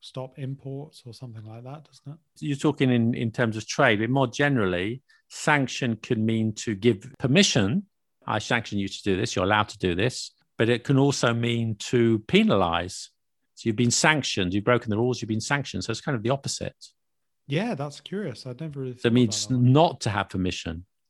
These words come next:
Speaker 2: because you've broken a rule.
Speaker 1: Wow.
Speaker 2: Also, when you think of words like left as well, "He left the room, so there's only one person left." So it means to go and also means remain.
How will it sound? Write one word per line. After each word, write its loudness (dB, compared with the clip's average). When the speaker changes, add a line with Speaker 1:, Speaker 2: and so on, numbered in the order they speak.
Speaker 2:
because -8
you've -6
broken -2
a -4
rule. -4
Speaker 1:
Wow. -16
Speaker 2:
Also, 4
when 6
you 4
think -2
of -2
words 2
like 2
left 2
as -4
well, 2
"He 0
left 4
the 2
room, 2
so -4
there's 0
only 2
one 0
person -2
left." -2
So 2
it 0
means -2
to -2
go 2
and 0
also 2
means -2
remain. 2